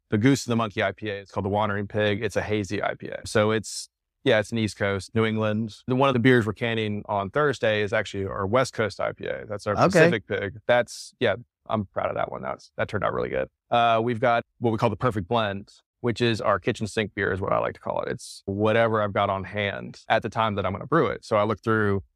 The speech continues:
Speaker 1: and I go, "What do I have?" And then I try to throw something together. So every time I brew the Perfect Blend, it's different. So
Speaker 2: Oh,
Speaker 1: it's
Speaker 2: that's
Speaker 1: never,
Speaker 2: cool.
Speaker 1: it's never been repeated 'cause it's just
Speaker 2: Is that you keep on tap or do you can it all?
Speaker 1: Yeah, that's actually our,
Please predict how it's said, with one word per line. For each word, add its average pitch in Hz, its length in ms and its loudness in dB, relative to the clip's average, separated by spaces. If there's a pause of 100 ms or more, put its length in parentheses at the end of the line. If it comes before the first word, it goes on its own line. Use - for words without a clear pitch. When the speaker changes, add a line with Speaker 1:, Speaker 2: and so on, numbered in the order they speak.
(340)
Speaker 1:
and 147 80 2
I - 20 6
go, 147 120 4
"What 226 140 2
do 302 100 2
I 175 100 4
have?" 113 320 0 (500)
And 127 120 0
then 117 260 2
I 107 160 2
try 117 180 0
to 107 80 2
throw 107 220 -2
something 117 260 -6
together. 101 720 0
So - 140 0
every 139 200 4
time 139 200 2
I 120 60 4
brew 117 200 2
the 107 80 0
Perfect 104 320 -2
Blend, 127 540 2 (500)
it's 107 140 -2
different. 117 360 0 (720)
So - 200 -2
Speaker 2:
Oh, 107 80 6
Speaker 1:
it's 107 80 4
Speaker 2:
that's 123 200 8
Speaker 1:
never, 123 100 6
Speaker 2:
cool. 107 280 2
Speaker 1:
it's 127 160 -4
never 127 240 4
been 117 180 2
repeated 104 500 -4 (120)
'cause 110 180 0
it's 107 120 -2
just 117 220 -2
Speaker 2:
Is 135 100 4
that 151 100 2 (280)
you 147 160 2
keep 147 220 4
on 131 160 4
tap 135 300 6
or 165 120 6
do 131 80 6
you 127 100 6
can 143 340 4
it 165 120 2
all? 190 380 6
Speaker 1:
Yeah, 110 220 2
that's 131 180 4
actually 135 260 2
our, 110 80 2